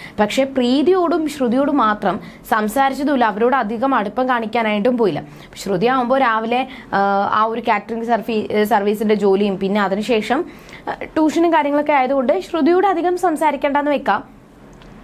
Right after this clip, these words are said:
പക്ഷേ ഏത് നേരവും ആ വീട്ടിലുള്ളത് പ്രീതിയാണ്. അപ്പോൾ പ്രീതിയോട് ഒരു ദേഷ്യം കാണിക്കുന്നത് ഭയങ്കര മോശപ്പെട്ട കാര്യം തന്നെയാണ്. ബാർബിക്ക് എന്ന് പറയുമ്പോൾ കൊ-, ഒരുപാട് പൊസസീവ്നെസ് കൂടുതലാണത്. ആകാശം പറയുകയും ചെയ്തു. അപ്പോൾ, ആ, താൻ,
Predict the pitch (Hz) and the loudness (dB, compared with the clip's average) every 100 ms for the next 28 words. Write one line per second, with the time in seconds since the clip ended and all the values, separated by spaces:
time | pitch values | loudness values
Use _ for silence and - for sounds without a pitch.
0 | 185 202 208 - 254 240 - - - 240 | -4 -4 -2 0 0 0 -8 -6 0 0
1 | 277 392 392 349 339 339 277 285 277 262 | 2 2 2 2 2 2 2 0 -2 -4
2 | 262 277 220 214 254 208 190 202 208 151 | 0 0 2 -2 -2 -2 -2 0 0 0
3 | - 185 180 160 170 226 339 381 311 240 | -4 -8 -6 -6 -2 0 2 2 2 0
4 | 233 - 277 254 226 214 220 226 226 208 | 0 0 0 0 -2 -2 -2 -2 -4 -4
5 | 269 277 208 196 233 226 240 202 180 196 | 0 2 0 0 -2 0 2 0 0 0
6 | 165 190 175 160 233 - - - - 302 | 0 0 -2 -2 -4 -8 -20 -6 0 0
7 | 330 349 415 403 349 320 320 - 180 226 | 2 0 2 2 0 0 -2 -2 0 0
8 | 302 320 370 330 226 240 302 302 294 294 | 2 2 0 -2 -4 -4 -4 0 0 -2
9 | 240 202 220 220 156 143 190 - 156 185 | 0 0 2 0 -2 -2 -2 -2 -4 -4
10 | 190 269 233 175 196 214 269 233 220 196 | -6 -4 -2 0 0 0 -2 -2 0 0
11 | 262 - - - - - 359 453 427 339 | -2 -8 -20 -20 -10 -2 0 2 2 2
12 | 320 320 330 370 | 0 0 2 2